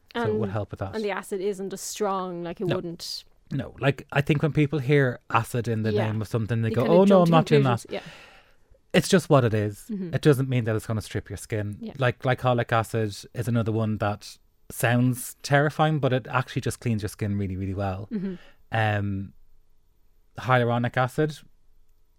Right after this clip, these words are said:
Speaker 1: is all about hydrating your skin, so it doesn't
Speaker 2: Okay.
Speaker 1: do anything, only hydrate your
Speaker 2: Are
Speaker 1: skin.
Speaker 2: they something that you need to,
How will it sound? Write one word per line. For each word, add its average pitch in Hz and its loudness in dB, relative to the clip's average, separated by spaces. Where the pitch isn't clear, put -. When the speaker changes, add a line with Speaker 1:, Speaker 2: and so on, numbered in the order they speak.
Speaker 1:
is 139 4
all 131 6
about 107 0
hydrating 107 -4
your 98 -4
skin, 95 -6
so 113 -2
it 110 0
doesn't 120 0
Speaker 2:
Okay. 113 0
Speaker 1:
do 110 4
anything, 117 0
only 101 -4
hydrate 92 -4
your - -12
Speaker 2:
Are - -8
Speaker 1:
skin. 254 -2
Speaker 2:
they 262 4
something 320 -4
that 294 -4
you 269 -4
need 247 -4
to, 202 0